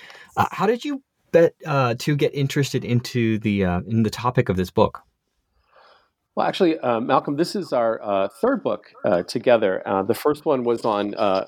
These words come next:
Speaker 2: language learning, uh, for adults, and, um, we had a, we had a really <laughs> fun time writing that book. And then the second book was on cross-cultural communication. And, um, then for this topic,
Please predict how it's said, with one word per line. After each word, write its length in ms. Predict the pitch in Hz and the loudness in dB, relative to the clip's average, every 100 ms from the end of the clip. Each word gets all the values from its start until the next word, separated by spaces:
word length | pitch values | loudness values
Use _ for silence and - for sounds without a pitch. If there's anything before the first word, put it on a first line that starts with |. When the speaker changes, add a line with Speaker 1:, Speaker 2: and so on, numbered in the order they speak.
| 135 | -2
Speaker 2:
language 480 | 123 135 131 117 | -2 0 -2 -4
learning, 380 | 131 117 117 117 | -2 0 0 -2
uh, 240 | - 95 98 - | -4 -2 -2 -4
for 160 | - 120 | -2 -2
adults, 480 | 104 107 175 - - | 2 0 0 -10 -6
and, 280 | 113 110 107 | 0 0 2
um, 300 | 107 98 104 - - - | 0 0 -4 -16 -14 -6
we 140 | 117 | -4
had 220 | 120 123 107 | -2 0 0
a, 160 | 101 - | -2 -4
we 140 | 110 127 | -4 0
had 100 | 143 | 0
a 40 | |
really 260 | 123 120 123 | 0 0 -2
<laughs> 0 | |
fun 380 | 120 - 135 120 | -4 0 0 2
time 280 | 131 117 | -2 0
writing 200 | 107 104 | 0 0
that 140 | 101 92 | -2 -2
book. 240 | 101 101 - | 0 0 -2
And 160 | - 107 | -2 2
then 140 | 107 | 2
the 160 | 107 107 | 2 -4
second 480 | - - 165 147 120 | -8 -2 0 0 -2
book 240 | 110 - | -2 0
was 240 | 107 98 - | 0 0 -2
on 360 | 98 101 98 - _ - - | 0 0 -2 -6 _ -20 -4
cross-cultural 480 | 120 - 120 - 113 | -4 0 -2 0 -4
communication. 840 | - 107 98 - 107 - 90 87 - _ _ _ _ - | 0 0 0 2 0 0 -6 -8 -18 _ _ _ _ -2
And, 440 | 110 110 110 104 - | 2 2 0 -6 -2
um, 460 | 101 104 98 107 - _ - _ _ | 0 2 0 -8 -18 _ -20 _ _
then 300 | 185 196 170 - - | -2 -2 -4 -12 -4
for 100 | 165 | 2
this 200 | 185 - | 2 0
topic, 500 | - 254 131 104 | -4 0 2 0